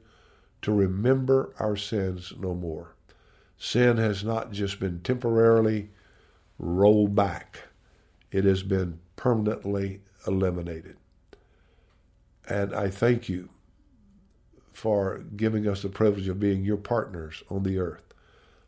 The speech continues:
There are lots of things, lots of places where darkness prevails and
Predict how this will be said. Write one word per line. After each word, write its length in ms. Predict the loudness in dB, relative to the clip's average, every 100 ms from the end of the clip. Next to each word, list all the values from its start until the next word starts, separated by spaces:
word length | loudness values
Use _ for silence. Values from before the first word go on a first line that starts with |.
| _
There 200 | -4 -2 -2
are 60 |
lots 520 | -2 -2 0 0 -2
of 120 | -6 0
things, 600 | 2 2 -2 -14 -20 -20 _ _ _ _ _ _ _
lots 260 | -4 -2 -2
of 120 | 0
places 760 | 2 2 0 -6 -12 -16 -16 -20 _ _ _ _ _ _ _ _ _ _ _ -6
where 120 | -4
darkness 540 | 2 4 2 0 -8
prevails 760 | -6 -4 0 0 0 -6 -12 -18 -14 -8
and 400 | -8 -8 -12